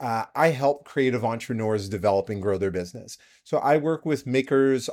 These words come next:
artisans, craftspeople to help them bridge the gap between creative and business practice. I help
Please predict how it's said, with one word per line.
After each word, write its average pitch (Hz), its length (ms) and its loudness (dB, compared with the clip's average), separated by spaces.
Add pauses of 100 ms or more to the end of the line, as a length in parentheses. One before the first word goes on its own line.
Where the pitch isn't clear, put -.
artisans, 120 600 -4
craftspeople 113 840 0 (240)
to - 80 -2
help 123 280 2
them 113 380 0 (120)
bridge 110 340 -4
the 104 140 -8
gap 107 260 0
between 107 400 -8
creative 101 560 -2
and 95 140 -6
business 90 380 -6
practice. - 540 -12 (280)
I 107 80 0
help 104 400 -2